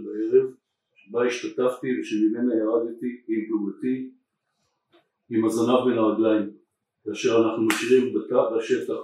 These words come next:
טנק וצוותו, טנק הסמ"פ שלי, ואני ואנשי צוות נוספים פצועים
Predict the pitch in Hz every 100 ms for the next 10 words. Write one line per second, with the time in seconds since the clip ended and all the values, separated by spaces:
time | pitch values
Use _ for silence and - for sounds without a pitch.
0 | - 127 127 110 104 - 107 - 123 127
1 | 127 113 110 - - 107 101 101 - 117
2 | 120 131 139 139 - _ _ _ _ _
3 | _ 98 110 110 131 123 110 - 117 -
4 | 120 117 117 107 - - 113 - - 113
5 | 135 156 -